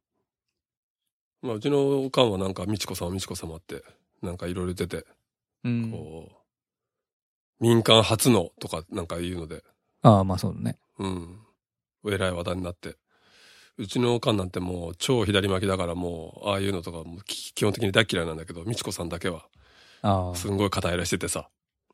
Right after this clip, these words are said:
Speaker 2: はあはあはあ。
Speaker 1: うん、なんか、自分がこう、生まれてない時の話だからさ、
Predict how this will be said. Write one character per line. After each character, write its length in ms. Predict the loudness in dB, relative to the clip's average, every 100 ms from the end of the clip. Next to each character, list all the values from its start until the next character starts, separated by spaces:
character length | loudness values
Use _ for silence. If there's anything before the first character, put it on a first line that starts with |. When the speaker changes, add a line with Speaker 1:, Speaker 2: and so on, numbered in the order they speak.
| _
Speaker 2:
は 120 | -2
あ 20 |
は 240 | 0 -2 -6
あ 40 |
は 40 | -10
あ。 40 | -14 -12
Speaker 1:
う 40 |
ん、 260 | -10 -10 -8
な 120 | -8
ん 80 | -6
か、 180 | -8 -12 -18 -20 _ -6
自 160 | 2
分 220 | 6 10
が 160 | 10 8
こ 260 | 8 8 8
う、 20 | 6 6
生 60 | 8
ま 140 | 10
れ 100 | 10
て 100 | 10
な 100 | 8
い 40 | 8
時 160 | 4
の 80 | 2
話 220 | 0 0
だ 80 | -2
か 80 | -4
ら 80 | -2
さ、 260 | -2 -4